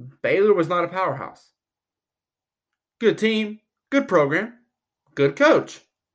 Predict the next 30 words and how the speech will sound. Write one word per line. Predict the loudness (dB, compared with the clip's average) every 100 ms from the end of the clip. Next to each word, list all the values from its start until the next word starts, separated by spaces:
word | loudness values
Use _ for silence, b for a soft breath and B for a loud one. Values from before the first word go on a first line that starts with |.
| _ _ _ _ _ _
Not | -2 2 4
Urban | 4 4 0
Meyer, | -2 -2 -2 -2 -8 _ _ _
not | -8 0 2
Ohio | 2 0 0 0
State. | -2 -6 -8 -10 _ _ _ _ _ _ _ _ _ _ _ _ _ _ _ _ _ _ 0
Um, | 2 2 -2 -8 _ _ _ _ _ _ -8 0
and | 2
make | 2 2
no | 0
mistake | 0 0 -2
about | 0 -2 -2
it, | -2
Matt | -2 -2
Rhule | 0 -2
has | -2 -4 -4 -6 -6
had | -6 -4
his | -6 -4
fair | -2 0
share | -2 -4 -4
of | -4
struggles | -4 -4 -6
in | -4 -4
the | -2
N | -4
F | -4 -2
L | 0
as | -2 -4
well. | -4 -2 -2
He, | -4 -2 -2 -2 -6 -10 -14